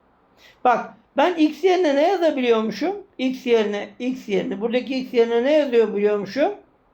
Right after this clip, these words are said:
Kök x'in karesi. Hadi yazalım. Kök x'in karesi. Eksi bir. Aşağısı ne? Kök x artı bir.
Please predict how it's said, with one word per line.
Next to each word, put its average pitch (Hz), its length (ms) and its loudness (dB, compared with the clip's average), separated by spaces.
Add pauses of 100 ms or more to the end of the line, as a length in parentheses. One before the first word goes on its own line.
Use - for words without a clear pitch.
(1120)
Kök 262 240 0
x'in 247 380 -2
karesi. 196 320 -4
Hadi 285 220 4
yazalım. 214 580 0 (540)
Kök 196 280 0
x'in 226 440 -8
karesi. - 460 -14 (380)
Eksi - 460 -6
bir. - 80 -16 (880)
Aşağısı 262 520 2
ne? 262 260 -4
Kök 214 300 -10
x - 220 -16
artı - 300 -12
bir. - 200 -20